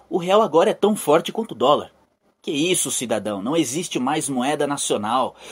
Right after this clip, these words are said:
O que existe atualmente no Brasil é o dólar batizado de real. Exatamente como fizeram na Argentina, batizando o dólar de austral.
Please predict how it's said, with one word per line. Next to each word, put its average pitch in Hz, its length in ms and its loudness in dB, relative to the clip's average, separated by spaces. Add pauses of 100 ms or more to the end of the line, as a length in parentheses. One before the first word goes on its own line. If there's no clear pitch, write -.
O 123 80 -6
que - 160 -2
existe 175 500 -2
atualmente 127 720 -2
no 117 160 -2
Brasil 117 640 -2 (260)
é 117 120 0
o 123 100 0
dólar 160 500 2 (140)
batizado 135 800 0
de 147 120 -4
real. 151 360 -2 (320)
Exatamente 123 520 -4
como 156 140 -4
fizeram 143 340 -2
na 143 100 0
Argentina, 135 640 -2 (200)
batizando 117 540 -6
o - 20 -10
dólar 131 360 2
de 123 200 -2
austral. 113 580 -2